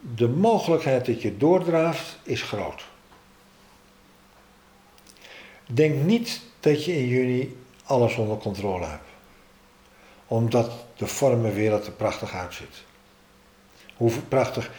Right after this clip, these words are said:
jouw vormenwereld er ook uitziet. Eigen het je weer niet toe met je persoonlijkheid.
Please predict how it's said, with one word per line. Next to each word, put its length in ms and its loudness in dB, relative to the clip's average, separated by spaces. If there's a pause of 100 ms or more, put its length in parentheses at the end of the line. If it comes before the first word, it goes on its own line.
(140)
jouw 240 4
vormenwereld 680 2
er 60 -4
ook 140 -4
uitziet. 500 -8 (1000)
Eigen 400 4
het 180 2
je 100 4
weer 320 6
niet 320 0
toe 160 4
met 220 2
je 60 -6
persoonlijkheid. 760 -6